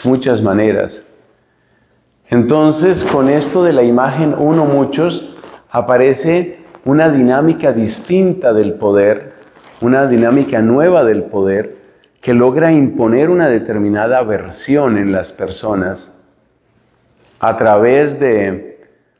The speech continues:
a través de las noticias, eh, se logra convencer a las personas de muchas maneras.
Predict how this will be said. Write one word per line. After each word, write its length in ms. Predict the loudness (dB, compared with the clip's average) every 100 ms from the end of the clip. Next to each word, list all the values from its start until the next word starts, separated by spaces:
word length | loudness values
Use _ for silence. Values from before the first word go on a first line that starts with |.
| -8
a 120 | -4
través 340 | 0 2 2 2
de 100 | 0
las 180 | 0
noticias, 920 | 0 -2 0 -2 -2 0 0 0 -6 -16 -20 -20 _ _ _ _
eh, 300 | 0 2 2
se 220 | 0 0 2
logra 420 | 2 2 0 0
convencer 580 | -2 0 0 -2 -2 0
a 60 |
las 180 | -2 -2
personas 560 | -6 -6 -4 -2 0 0
de 100 | 0
muchas 420 | 0 0 -2 0
maneras. 720 | 0 2 2 0 -2 -6